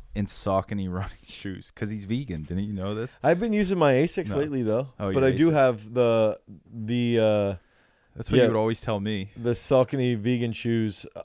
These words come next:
Speaker 2: I, dude, I, it's funny because I just bought another pair of my asics, and I actually told Caitlin, like, I'm thinking about cycling between the asics and the Saucony Jazz, like, going back and forth.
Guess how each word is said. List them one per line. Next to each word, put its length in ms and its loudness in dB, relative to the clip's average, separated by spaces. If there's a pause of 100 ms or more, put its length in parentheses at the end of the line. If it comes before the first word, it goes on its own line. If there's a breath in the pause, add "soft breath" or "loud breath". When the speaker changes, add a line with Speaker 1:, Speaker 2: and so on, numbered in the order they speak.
Speaker 2:
I, 160 -2
dude, 280 2
I, 180 4 (220)
it's 140 -12
funny 300 -2
because 260 -4
I 60 2
just 400 -2
bought 220 2
another 260 0
pair 280 -4
of 60 -6
my 140 -6
asics, 580 -8 (680 soft breath)
and 440 -2 (360)
I 180 -2 (120)
actually 440 -4
told 320 -2
Caitlin, 400 -6
like, 300 -8
I'm 160 -8
thinking 500 -6
about 460 0 (960)
cycling 680 -2
between 420 -4
the 180 -6
asics 580 -4
and 180 -6
the 60 -6
Saucony 760 -4
Jazz, 480 -4
like, 140 -10
going 220 -8
back 260 -10
and 100 -18
forth. 360 -14